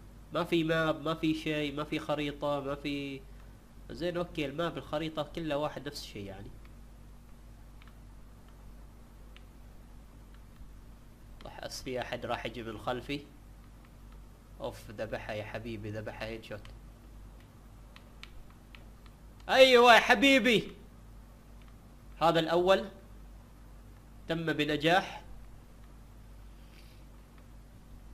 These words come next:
ايوه، وهذا الثاني. والله انه لعبة قادحة، لعبة قادحة يا حبيبي. حلو، ثالث كل.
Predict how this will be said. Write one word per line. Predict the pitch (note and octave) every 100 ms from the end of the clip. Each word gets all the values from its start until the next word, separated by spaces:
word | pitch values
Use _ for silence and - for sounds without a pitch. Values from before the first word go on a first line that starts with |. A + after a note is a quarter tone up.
| - - - - - - - - - - - - - - - C3
ايوه، | C3 C#3+ D#3+ F3
وهذا | D3 D3+ -
الثاني. | - D#3 D#3+ E3+ G3+ - - - - - - - - - - - - - - - - - - - - - - C3
والله | B2+ C3+
انه | C3
لعبة | C3 B2 B2 B2 A#2+
قادحة، | G#2+ - A#2 - - - -
لعبة | C#3 C#3 B2+ A#2+ A#2+ C#3+
قادحة | B2+ - B2
يا | A#2
حبيبي. | C3+ C3 B2+ A2 G#2 - - - - - - - - - - - - - - - -
حلو، | - D4+ C4+ G3
ثالث | - - A#3+ B3+ G#3 - - A#3+
كل. | B3 F#3